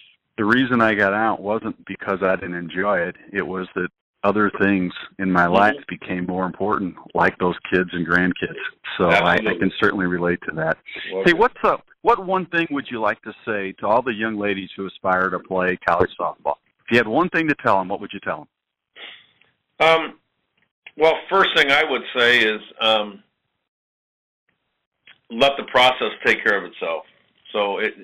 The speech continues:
Speaker 2: be where your feet are, be present, you know,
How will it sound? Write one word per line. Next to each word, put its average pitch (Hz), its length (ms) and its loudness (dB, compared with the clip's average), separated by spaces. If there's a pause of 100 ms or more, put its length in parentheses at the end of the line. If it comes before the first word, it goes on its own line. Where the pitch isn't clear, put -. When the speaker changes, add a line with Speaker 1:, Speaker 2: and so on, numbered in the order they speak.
(460)
Speaker 2:
be - 140 4
where 202 160 4
your 160 180 4
feet 135 180 4
are, 104 340 0 (840)
be 156 180 2
present, 117 540 2 (1200)
you 110 140 -8
know, 110 320 -2